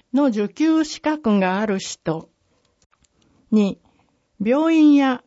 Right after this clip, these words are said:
介護保健施設などに三ヶ月以上継続して入院、または入所している人。支給月、年二回、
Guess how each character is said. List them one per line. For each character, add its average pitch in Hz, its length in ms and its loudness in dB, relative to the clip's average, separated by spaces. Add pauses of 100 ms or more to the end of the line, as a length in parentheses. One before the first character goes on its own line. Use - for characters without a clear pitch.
介 311 260 -2
護 320 160 2
保 302 120 -2
健 302 280 2
施 294 160 -10
設 262 280 -2
な 208 220 2
ど 185 140 -2
に 175 340 -4
三 294 320 -2
ヶ 330 140 -4
月 311 300 -2
以 302 160 2
上 196 240 0
継 233 280 -2
続 240 320 -2
し - 80 -16
て 185 160 -2
入 202 340 2
院、 185 300 -4 (240)
ま 214 140 -4
た 311 120 -4
は 240 160 0
入 226 260 2
所 233 220 -4
し - 160 -14
て 208 200 0
い 202 80 -2
る 190 120 -4
人。 - 460 -10 (1040)
支 233 280 -4
給 320 300 2
月、 180 480 -8 (300)
年 262 320 4
二 180 160 -4
回、 190 420 -6